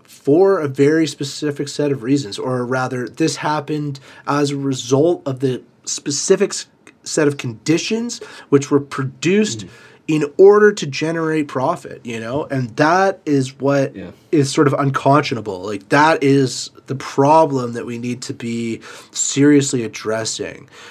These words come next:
Speaker 1: And so when Alex brought up this question of normality,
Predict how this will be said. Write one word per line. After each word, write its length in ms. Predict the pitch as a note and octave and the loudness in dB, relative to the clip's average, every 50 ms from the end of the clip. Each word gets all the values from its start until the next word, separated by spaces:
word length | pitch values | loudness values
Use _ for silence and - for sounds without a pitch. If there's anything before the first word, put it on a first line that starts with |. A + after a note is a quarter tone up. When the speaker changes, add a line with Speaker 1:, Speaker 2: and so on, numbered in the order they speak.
| - - | -12 -6
Speaker 1:
And 180 | - C3 B2+ C3 | -4 -2 -2 -2
so 440 | - - C#3+ C3 B2+ B2+ B2 B2 A#2+ | -2 -2 -2 -2 -2 -2 -2 -2 -2
when 180 | A2+ C3 C#3 | -2 -2 -2
Alex 400 | C3 B2 C#3 C#3 C#3 C3+ C3+ - | -2 0 0 2 2 0 0 -4
brought 300 | - - C3+ B2+ B2 B2 | -4 -4 -4 -4 -4 -4
up 240 | B2 A#2+ A#2 A#2 - - - _ _ _ _ _ _ _ _ _ _ _ _ _ _ _ _ _ _ _ _ _ - | -6 -6 -8 -8 -12 -16 -20 _ _ _ _ _ _ _ _ _ _ _ _ _ _ _ _ _ _ _ _ _ -8
this 160 | A#2+ B2 B2+ | -6 -6 -4
question 340 | - - C#3 C3 C3+ - C3 | -2 0 0 0 0 -2 -4
of 160 | B2+ A#2+ A#2 | -4 -4 -4
normality, 800 | A#2+ A#2+ A#2 A2+ G#2+ G#2 G#2 G2+ G#2+ G#2 G#2 G2 F#2+ F2 - | -4 -4 -4 -4 -4 -4 -6 -4 -4 -6 -6 -8 -12 -14 -16